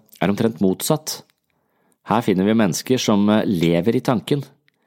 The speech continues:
De tenker, rasjonaliserer, vurderer, kontrollerer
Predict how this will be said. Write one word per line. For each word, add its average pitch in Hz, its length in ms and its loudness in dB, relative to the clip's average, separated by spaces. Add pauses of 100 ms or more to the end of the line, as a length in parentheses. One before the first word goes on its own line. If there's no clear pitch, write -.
(360)
De 95 100 -4
tenker, 117 640 -2
rasjonaliserer, 98 1000 0
vurderer, 95 600 0
kontrollerer 107 760 0